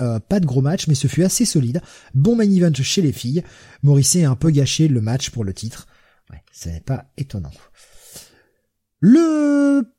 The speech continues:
premier match de la carte, l'opener, le véritable opener de cette carte, c'était un match pour le,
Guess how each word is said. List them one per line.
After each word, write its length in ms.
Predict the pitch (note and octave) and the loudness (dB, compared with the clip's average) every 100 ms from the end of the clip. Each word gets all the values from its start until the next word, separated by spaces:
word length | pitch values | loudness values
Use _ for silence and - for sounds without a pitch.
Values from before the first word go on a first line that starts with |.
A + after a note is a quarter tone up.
| - D3 | -12 -8
premier 220 | - E4+ | 0 2
match 180 | C4 E3+ | 2 2
de 60 | E3+ | 2
la 100 | D#3 | 0
carte, 260 | C#3+ A#2+ | -2 0
l'opener, 380 | B3+ B3 G3+ C3+ | 0 2 0 0
le 60 | A2+ | 0
véritable 360 | F3 A3 B3 A3+ | 0 0 0 0
opener 280 | G3+ F#3 | 0 0
de 80 | F3 | 0
cette 220 | D3+ C#3+ | 0 -4
carte, 480 | - A3 - - C#3 | -2 -2 -2 -6 -6
c'était 440 | - - - G3+ D3+ | -4 -4 -2 -2 0
un 120 | C3+ | 2
match 460 | D#3 B3 - - A2 _ | 2 0 -4 -8 -8 _
pour 480 | - A#3 A3 B2+ F2+ _ | -4 0 2 0 -6 _
le, 1040 | C#3+ C3+ B2+ A#2 A2 G#2+ G#2 G2+ G2+ E2+ | 0 0 0 -2 -4 -4 -4 -6 -8 -10